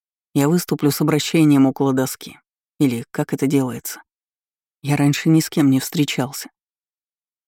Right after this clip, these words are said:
«Максим, давай уже спать». Я рассеянно вздохнула. «Угу. С ног валюсь. Завтра рано на электричку. Но если бы ты вышла ненадолго, я бы пожертвовал своим сном».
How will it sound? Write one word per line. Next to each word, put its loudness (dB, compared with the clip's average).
«Максим, 0
давай 2
уже -2
спать». -10
Я 2
рассеянно 0
вздохнула. -6
«Угу. 2
С -12
ног 2
валюсь. -6
Завтра -2
рано 2
на 2
электричку. -4
Но 2
если 0
бы 2
ты -2
вышла 0
ненадолго, 4
я 0
бы 0
пожертвовал -2
своим 0
сном». -6